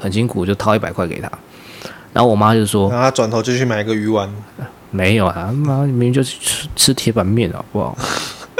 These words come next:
Speaker 1: 还叫那个鸡排加大，没有啊，白痴哦，没有啦。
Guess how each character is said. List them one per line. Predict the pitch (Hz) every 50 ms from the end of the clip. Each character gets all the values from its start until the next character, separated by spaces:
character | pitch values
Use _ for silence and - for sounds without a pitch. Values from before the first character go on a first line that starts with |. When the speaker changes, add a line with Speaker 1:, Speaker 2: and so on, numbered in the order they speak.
| - - - - - -
Speaker 1:
还 | - 110 117
叫 | 113 - 131 127 123
那 | 127 127
个 | 117
鸡 | 107 - - 120
排 | - - 92 92
加 | - - 101 98
大， | - - 101 - - - - - -
没 | 139 175 220
有 | 220
啊， | 170 135
白 | 131 131 135 139
痴 | - - 135 135
哦， | 123
没 | 107 101 101 107 117
有 | 113 92 82 82
啦。 | 73 - -